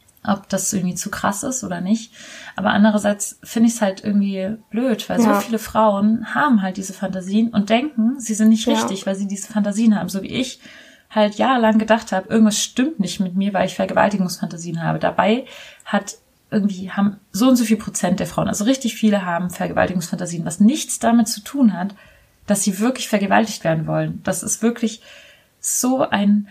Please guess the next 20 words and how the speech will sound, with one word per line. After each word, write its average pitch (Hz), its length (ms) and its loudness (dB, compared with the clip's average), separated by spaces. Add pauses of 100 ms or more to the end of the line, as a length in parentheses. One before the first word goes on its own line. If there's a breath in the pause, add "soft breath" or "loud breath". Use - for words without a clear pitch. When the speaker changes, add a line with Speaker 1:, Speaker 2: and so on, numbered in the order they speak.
(140)
Speaker 1:
himmelweiter 226 560 2
Unterschied. 233 440 -4
Ich - 160 -10
würd 208 120 -6
auch, - 320 -4
ich - 160 -14
würd 208 140 -8
auch - 320 -6
total 208 800 -2 (140)
niemals 233 600 4
in 233 80 2
meinem 208 200 4
Leben 233 640 0 (340)
wollen, 180 420 2
dass 214 180 2
mich 208 200 2
irgendjemand 214 540 2
vergewaltigt. 202 840 -4 (160)
Ja, 190 240 -6 (160)
äh, 190 160 -2